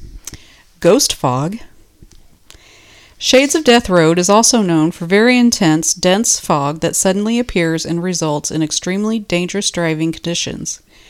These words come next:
No reasonable explanation has been found for its random appearance, but many drivers slowly and carefully crawl their vehicle through it. It occurs in both fair and foul weather, including otherwise clear weather with seasonal temperatures.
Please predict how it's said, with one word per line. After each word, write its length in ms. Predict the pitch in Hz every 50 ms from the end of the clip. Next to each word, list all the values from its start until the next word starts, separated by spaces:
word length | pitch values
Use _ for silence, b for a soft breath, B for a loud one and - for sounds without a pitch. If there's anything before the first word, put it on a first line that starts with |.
| b b b b b b b b
No 200 | - 196 214 254
reasonable 480 | 233 226 220 214 196 214 220 220 208 185
explanation 720 | 151 170 - - - - - - 151 147 147 - - 151
has 160 | 156 156 160
been 180 | - - 185 196
found 400 | 190 - 165 147 143 143 156 156
for 140 | - 160 156
its 120 | 143 -
random 320 | - 160 156 156 156 160 170
appearance, 680 | 185 190 - - 143 127 131 135 147 147 - - - - _
but 160 | - - -
many 200 | 170 180 202 233
drivers 540 | 240 214 185 175 160 156 160 160 160 156 -
slowly 640 | - - - - 180 180 185 196 202 208 214 214 b b b b b b b b b b b -
and 140 | 170 165 160
carefully 500 | - 254 285 269 - - 156 151 156 160
crawl 320 | - - 180 165 165 175
their 140 | 185 196 202
vehicle 480 | 196 180 160 156 156 156 - 165 156
through 300 | 147 - - 180 175 151
it. 220 | 101 98 - - _ b b b b b b b b b b b b b b
It 80 | 165
occurs 400 | 180 180 - - 220 226 247 240
in 160 | 220 190 196 185
both 300 | 185 185 180 180 180 -
fair 400 | - - 196 202 220 240 240 -
and 260 | 156 190 214 240 254
foul 340 | - - 208 196 202 214 214
weather, 440 | 190 160 143 151 151 170 190 208 202 - - -
including 600 | - 165 165 - 196 202 208 220 220 214 214 -
otherwise 540 | - 175 190 226 233 214 190 185 180 180
clear 320 | - - - 214 214 220 226
weather 380 | 214 190 175 160 165 170 165
with 140 | 165 165 170
seasonal 440 | - - 180 170 160 165 165 165 160
temperatures. 720 | 156 - 190 180 - - - - - - 147 - - -